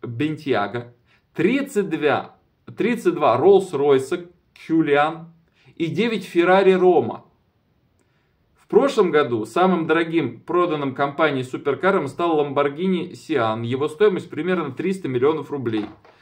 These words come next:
Стоимость люксовых автомобилей после начала С В О выросла примерно в два раза, а объем продаж снизился втрое, отметили автодилеры. Рынок живет, люкс продается, клиентов-политиков не было. Доля покупателей среди звезд шоу-бизнеса в общем объеме продаж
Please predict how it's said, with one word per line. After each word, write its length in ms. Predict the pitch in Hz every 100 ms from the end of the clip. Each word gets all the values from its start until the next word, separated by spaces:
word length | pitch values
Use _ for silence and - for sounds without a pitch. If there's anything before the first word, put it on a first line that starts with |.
| _
Стоимость 480 | - 165 190 190 185
люксовых 400 | 220 - 185 180
автомобилей 540 | 170 180 180 185 180
после 280 | 160 185 180
начала 360 | 170 165 180 175
С 100 | 175
В 40 |
О 120 | 180
выросла 400 | 160 233 202 196
примерно 420 | 190 202 214 202 175
в 80 |
два 220 | 135 202 247
раза, 340 | 208 107 - _ _ _
а 140 | 113 120
объем 300 | 131 143 135
продаж 380 | 131 160 165 -
снизился 420 | 160 160 156 151
втрое, 420 | - 135 175 180
отметили 460 | - 156 160 151 143
автодилеры. 720 | 156 156 143 156 117 101 - _ _ _ -
Рынок 380 | 131 254 240 165
живет, 440 | 220 202 233 151
люкс 200 | 180 185
продается, 760 | - 156 143 131 143 160 - -
клиентов-политиков 1040 | - 135 160 - - 160 208 196 180 127
не 200 | 147 180
было. 340 | 180 151 135 - _ _ _ 120
Доля 260 | 143 175
покупателей 640 | 185 185 185 196 185 185 180
среди 340 | 170 180 185
звезд 280 | 165 180 180
шоу-бизнеса 540 | 180 175 190 180 175
в 80 | 175
общем 240 | 180 175
объеме 260 | 165 175 165
продаж 340 | 175 175 208